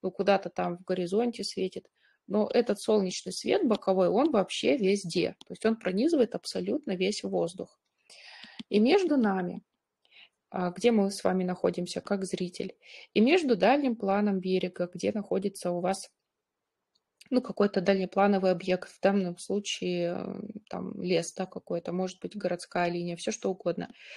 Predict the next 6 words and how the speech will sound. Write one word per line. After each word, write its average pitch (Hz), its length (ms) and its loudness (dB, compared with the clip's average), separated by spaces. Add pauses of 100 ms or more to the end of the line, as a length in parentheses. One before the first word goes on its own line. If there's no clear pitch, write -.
(300)
Между 226 300 4
нами 247 360 0 (160)
находится, 220 840 2
вот 190 140 -8
если 185 240 -8
мы 185 260 -4